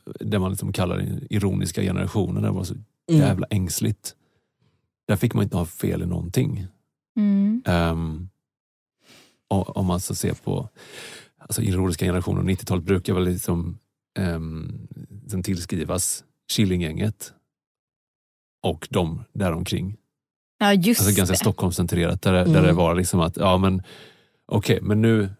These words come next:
Speaker 1: nu, nu är jag helt rätt. Fast är jag, om jag är medveten om att jag är helt rätt, då är jag helt fel.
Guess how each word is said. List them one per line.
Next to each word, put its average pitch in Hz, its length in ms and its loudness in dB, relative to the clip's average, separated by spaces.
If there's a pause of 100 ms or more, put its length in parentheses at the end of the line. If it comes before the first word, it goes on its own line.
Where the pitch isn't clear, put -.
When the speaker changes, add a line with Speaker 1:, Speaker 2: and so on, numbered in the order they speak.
(380)
Speaker 1:
nu, 101 360 0 (300)
nu 104 120 0
är 90 40 0
jag 90 60 0
helt 92 260 -4
rätt. - 400 -12 (420)
Fast - 380 -2 (360)
är 107 60 -2
jag, 98 160 0 (200)
om 107 100 0
jag 101 60 2
är 92 100 -2
medveten 107 520 0
om 98 80 0
att 90 120 -6
jag 90 100 -2
är 92 40 -4
helt 90 200 -6
rätt, - 460 -8
då 101 200 -4
är 101 80 2
jag 90 140 -2
helt 92 260 -4
fel. - 360 -2